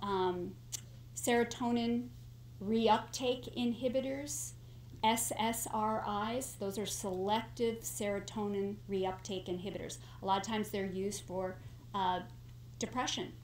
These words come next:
right? It's, it allows for the neurotransmitter to stick around in the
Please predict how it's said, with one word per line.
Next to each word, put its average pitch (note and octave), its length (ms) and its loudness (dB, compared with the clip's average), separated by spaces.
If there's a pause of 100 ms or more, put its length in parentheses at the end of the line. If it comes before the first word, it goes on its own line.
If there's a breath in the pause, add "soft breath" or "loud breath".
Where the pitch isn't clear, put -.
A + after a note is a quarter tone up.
(100)
right? G3+ 320 -4
It's, G3 240 -4 (100)
it G3+ 220 -6 (220)
allows G#3+ 640 6
for D#4+ 120 0
the D4 100 2
neurotransmitter C4 920 0
to A3 80 -4
stick - 400 -4
around G#3+ 400 2
in G#3+ 280 2
the G3 300 0